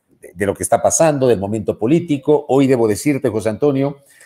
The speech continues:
la Comisión de Fiscalización avanzó en, eh, el proceso de, de, de recepción de pruebas de cargo y descargo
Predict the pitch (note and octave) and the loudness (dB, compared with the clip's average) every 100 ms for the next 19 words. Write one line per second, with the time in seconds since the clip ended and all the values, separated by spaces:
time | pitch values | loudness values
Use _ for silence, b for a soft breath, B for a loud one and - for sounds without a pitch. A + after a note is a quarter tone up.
0 | b b b A2 A#2 A#2 A2 C#3+ C#3 B2 | b b b -4 -2 -4 -4 -2 -2 -4
1 | A2+ A#2 F#2 G2+ C#3 C#3 A#2 A2 G#2 - | -4 -4 -4 -4 -4 0 0 -2 -4 0
2 | C#3+ D#3+ - A#2+ A#2 A2+ A2+ A2 G#2+ G#2 | 2 2 -2 -4 -4 -2 -2 -2 -2 -4
3 | G#2+ G#2+ G#2+ - A2 - C#3 C3+ - D3 | -6 -4 -4 -4 -8 -4 -4 -4 -4 -2
4 | C#3+ A#2 A2+ G#2 G2 F#2 F#2+ F#2 F2+ F2 | 0 0 0 0 -2 -4 -4 -6 -8 -12
5 | E2+ G2 G2+ G#2+ - F2 C3 C3+ - B2+ | -10 -8 -6 -6 -6 -6 -6 -4 0 4
6 | C3+ A#2+ - G2 - C#3+ C#3 B2+ G#2 - | 4 4 0 -4 0 0 0 -2 -4 -4
7 | - E3 D3 A#2+ D3+ | 0 2 2 0 -2